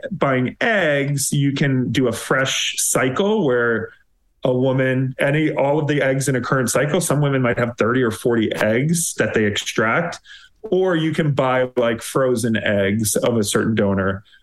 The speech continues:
The, the upside of going with the fresh cycle is you might get a ton, you know, I ended up getting, uh, like, thirty eggs. And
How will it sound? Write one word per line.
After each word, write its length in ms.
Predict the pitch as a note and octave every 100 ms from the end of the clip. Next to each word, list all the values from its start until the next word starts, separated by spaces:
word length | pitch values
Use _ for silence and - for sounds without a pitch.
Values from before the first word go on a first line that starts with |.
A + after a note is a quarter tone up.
| _ -
The, 240 | C#3 B2 - _ _
the 180 | - -
upside 600 | F3 F3 - D#3+ D3 C#3+
of 180 | C3+ C3
going 300 | C#3 C3 B2+
with 100 | A#2
the 80 | A2
fresh 320 | - A#2 -
cycle 460 | - A#2 F3+ E3 C#3+
is 100 | C3+
you 80 |
might 220 | B2+ B2+ B2+
get 100 | A2
a 60 |
ton, 580 | G#2+ - D3+ C#3+ C3+ C3 _ _
you 140 | D3 A#2+
know, 120 | G#2
I 180 | B2 C3
ended 200 | C3 B2+
up 160 | A2
getting, 480 | A2+ A#2 A2+ A2 G#2 _ _ _ _ B2
uh, 200 | G2+ F2+
like, 160 | A2 G2
thirty 420 | E3 C#3+ C3+ C3+
eggs. 560 | B2 B2 B2 A#2+ A#2+
And 260 | A#2+ A2